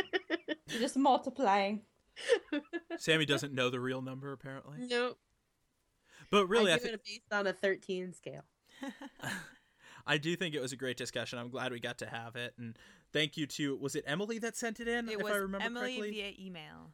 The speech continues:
Speaker 2: Emily emailed us and asked for it. So thank you for requesting that, Emily. You opened my eyes. You and Sammy together did it for me.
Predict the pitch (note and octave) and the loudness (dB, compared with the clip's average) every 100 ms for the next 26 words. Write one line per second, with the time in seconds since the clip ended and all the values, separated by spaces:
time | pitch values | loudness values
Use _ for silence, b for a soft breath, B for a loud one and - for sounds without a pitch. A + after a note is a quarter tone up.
0 | _ D3+ F3 F#3+ E3+ C3+ C3+ B2+ A#2 A#2 | _ 2 2 2 0 -2 -2 -4 -6 -8
1 | A#2+ B2 A#2+ - - B2+ A#2 - C3+ - | -6 -6 -6 -8 -4 -4 -2 0 0 4
2 | E3 E3 D#3 D#3+ D3 C3 - D3 - C3 | 4 4 -2 -2 -2 0 2 2 2 -2
3 | B2+ A#2+ B2 A#2+ B2 C3+ D3 D3 D#3+ D#3+ | -2 -4 -4 -4 -2 2 4 4 4 2
4 | D3 C3+ C3 C3 - A#2+ C3 A#2+ A#2+ A#2+ | -2 0 -2 -2 -2 2 2 0 -4 -4
5 | - - _ _ _ _ _ - D3+ D3+ | -4 -6 _ _ _ _ _ -4 2 4
6 | C#3 - C#3+ C#3 B2 C3 C3 B2+ B2 A#2 | 4 2 2 2 -2 -4 0 0 0 -4
7 | B2 B2 A#2+ - A#2+ A2+ A2+ A#2+ | -4 -4 -6 -8 -8 -6 -8 -10